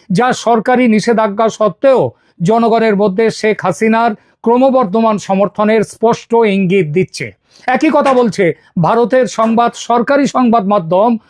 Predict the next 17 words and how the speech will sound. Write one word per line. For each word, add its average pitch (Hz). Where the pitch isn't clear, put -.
অল 220
ইন্ডিয়া 208
রেডিও। 170
তারা 254
এই 254
মাসের, 254
এই 277
কয়েকদিন 233
আগেই 226
এক 196
বিশেষ 226
প্রতিবেদনে 226
বলেছে, 208
তীব্র 262
গতিতে 233
দেশের 208
রাজনীতিতে 196